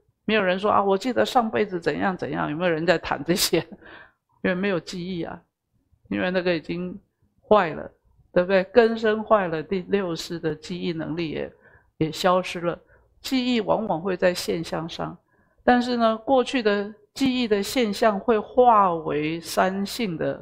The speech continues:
种子进去，哦，善性、恶性、无记性做记录而已啊。所以不管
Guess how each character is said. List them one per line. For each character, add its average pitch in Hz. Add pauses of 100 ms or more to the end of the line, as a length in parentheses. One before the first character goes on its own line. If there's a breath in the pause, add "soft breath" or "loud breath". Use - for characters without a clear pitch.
种 165
子 - (640)
进 156
去， 98 (540)
哦， 170
善 185
性、 175
恶 175
性、 165
无 151
记 170
性 156 (600 soft breath)
做 170
记 165
录 160
而 -
已 151
啊。 - (140)
所 -
以 214
不 220
管 156